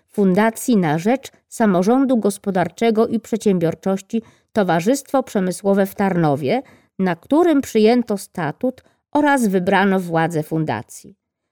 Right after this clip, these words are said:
W skład Rady Fundacji weszli Władysław Węgiel jako jego prezydent oraz Leszek Rolewski, Zbigniew Proć, Marek Rzepka, Marek Steinhoff, Eugeniusz Szepielak i Marek Fistek.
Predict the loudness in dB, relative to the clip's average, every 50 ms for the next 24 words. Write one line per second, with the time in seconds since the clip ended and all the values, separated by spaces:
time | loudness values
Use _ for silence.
0 | _ _ -20 -20 -6 0 2 4 4 4 2 0 -2 0 2 4 4 2 2 2
1 | 0 0 0 0 0 0 2 0 0 -2 -2 -4 -4 -2 -2 -2 -4 -6 -8 -12
2 | -14 -14 -14 -14 -16 _ _ _ _ 0 4 4 4 4 4 2 2 2 2 2
3 | 2 2 4 4 4 4 4 2 2 0 0 0 0 0 -2 -2 -4 -2 -2 0
4 | 0 -2 -2 -4 -4 -4 -2 -2 -2 -2 -2 -4 -4 -2 -2 -2 -2 0 0 0
5 | 0 0 0 0 -2 -2 -2 0 0 0 0 -2 -4 -2 -2 0 0 0 0 -2
6 | -4 -6 -12 -10 -4 -2 -2 -2 -2 -2 -2 -2 -2 -2 -4 -6 -6 -8 -12 _
7 | -8 -4 -4 -2 -2 -4 -6 -10 -20 _ _ _ _ _ _ 0 2 4 4 4
8 | 2 0 0 -2 -2 -2 -2 -2 -4 _ _ _ -6 -4 -4 -6 -8 _ _ _
9 | -2 0 2 2 2 2 0 -4 -8 -12 -6 -4 -2 -2 -2 -2 -4 -6 -4 -2
10 | -2 -2 -2 -4 -10 _ _ _ _ _ _ 2 2 4 4 6 6 6 6 4
11 | 4 2 -2 -4 -4 -4 -4 -2 -2 -2 -2 0 0 -2 -4 -6 -10 _ _ _
12 | _ _ _ 0 2 2 4 2 2 0 0 -2 -6 -10 -10 -8 -8 -8 -10 -12
13 | -14 -14 -14 -16 _